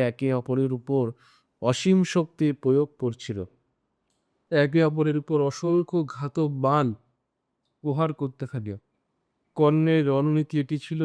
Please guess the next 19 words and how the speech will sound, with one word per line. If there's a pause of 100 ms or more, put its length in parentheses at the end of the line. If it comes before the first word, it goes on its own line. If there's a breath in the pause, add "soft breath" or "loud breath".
যে (1300)
তিনি
অর্জুনকে
হত্যা
করতে
চাইছিলেন (640)
এবং
অর্জুনও
ঠিক
এটাই
চাইছিলেন। (1160)
এই
দুজনই
একে
অপরকে
সর্বশ্রেষ্ঠ (1160)
ধনুর্ধর
মানতেন। (640)
এইভাবে